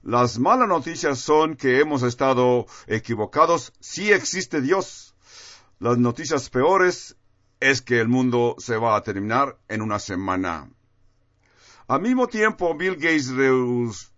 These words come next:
renunció, reunió todos sus ingenieros y les comunicó: "Tengo muy buenas noticias para ustedes y mejores todavía. Las buenas noticias son que Dios cree que yo soy una de las personas más influyentes del mundo.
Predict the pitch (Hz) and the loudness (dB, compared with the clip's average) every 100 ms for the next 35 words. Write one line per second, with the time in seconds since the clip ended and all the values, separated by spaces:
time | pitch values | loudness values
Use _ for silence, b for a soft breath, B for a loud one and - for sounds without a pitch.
0 | _ 120 131 123 123 113 - 165 165 165 | _ -4 -2 0 0 -2 -2 2 4 2
1 | 151 B B B - 123 135 143 143 143 | -2 B B B -6 0 4 6 6 6
2 | 139 147 196 208 185 180 143 139 156 143 | 4 4 4 4 4 4 2 0 -2 -2
3 | 123 127 156 147 147 - - B B 131 | 2 4 4 4 0 -4 -18 B B -4
4 | 131 131 120 131 127 117 117 110 - 143 | 0 0 0 0 0 -2 -2 -4 0 0
5 | 120 139 143 139 123 110 139 131 120 117 | 2 2 2 2 0 -2 -4 -2 -4 -2
6 | 104 101 - 180 247 131 - b b b | -4 -4 -4 0 0 0 -4 b b b
7 | _ 220 269 285 226 190 302 - - 117 | _ 0 2 4 2 2 -2 -2 -2 -4
8 | 98 101 101 90 - b - 131 202 247 | -2 -2 -2 -4 -6 b -2 0 2 2
9 | 196 143 - 180 - 147 147 139 131 127 | 2 -2 0 0 2 0 2 2 2 0
10 | b - 117 151 160 - 127 131 151 139 | b -12 0 4 4 2 2 4 4 4
11 | 139 147 131 143 143 131 120 - 113 143 | 4 4 4 2 2 2 0 -2 -4 -2
12 | 139 135 131 123 107 110 113 127 131 123 | 0 0 0 -2 -4 -2 0 2 0 -4
13 | _ 127 123 113 110 101 131 208 143 101 | _ -2 0 -2 -4 -2 -2 -2 0 -2
14 | 78 | -6